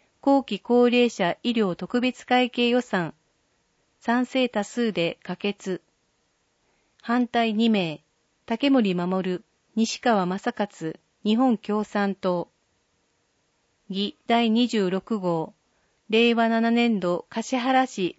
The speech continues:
介護保険特別会計予算。賛成多数で可決。反対二名。竹森守、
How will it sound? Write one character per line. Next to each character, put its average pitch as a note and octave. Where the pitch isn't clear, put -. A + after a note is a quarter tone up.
介 A#3+
護 C4
保 C4
険 G3+
特 A#3
別 B3+
会 B3+
計 B3+
予 B3+
算。 E3+
賛 B3
成 B3+
多 A3+
数 B3
で F#3
可 F3
決。 G3+
反 A#3+
対 A3+
二 A3+
名。 E3+
竹 B3+
森 A3+
守、 F3+